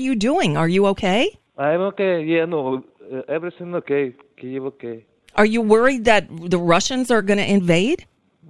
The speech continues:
Speaker 2: No, no, everything okay. We're working and, uh, in Kyiv.
Speaker 1: You're working
Speaker 2: Everything okay.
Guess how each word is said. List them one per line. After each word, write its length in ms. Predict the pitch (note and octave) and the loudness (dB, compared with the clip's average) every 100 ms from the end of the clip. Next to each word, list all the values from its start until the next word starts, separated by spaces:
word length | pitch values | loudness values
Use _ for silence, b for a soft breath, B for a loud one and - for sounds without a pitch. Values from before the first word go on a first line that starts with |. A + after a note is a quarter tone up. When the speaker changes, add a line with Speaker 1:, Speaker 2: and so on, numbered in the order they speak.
| A#2+ C3 C3+ D3 D3+ | -20 -20 -18 -16 -10
Speaker 2:
No, 180 | D3+ C3 | -8 -8
no, 240 | C3+ C#3+ D3+ | -8 -6 -4
everything 800 | E3 D#3+ D#3+ D3+ D3 C3+ B2 A2 _ | -2 -4 -10 -14 -16 -16 -20 -20 _
okay. 500 | A#2+ - - G#2+ G2+ F#2+ | -14 -12 -6 -4 -6 -12
We're 200 | G#2+ D3+ C3 D#3+ | -8 -8 -2 -2
working 340 | D3+ C3 A#2 A2 | -2 -8 -12 -14
and, 140 | G#2+ - A2 | -14 -20 -18
uh, 220 | G#2+ G#2+ G#2 _ _ _ - | -18 -18 _ _ _ _ -20
in 120 | A#2+ A#2 | -18 -14
Kyiv. 420 | C3+ C3+ B2+ A2 _ _ _ _ _ _ _ - | -12 -6 -6 -6 _ _ _ _ _ _ _ -6
Speaker 1:
You're 160 | F#3 F3 | -2 2
working 280 | F#3+ G3 D3 C3 | 2 2 0 -2
Speaker 2:
Everything 120 | A2+ | -6
okay. 340 | G2+ - F#2+ | -16 -14 -16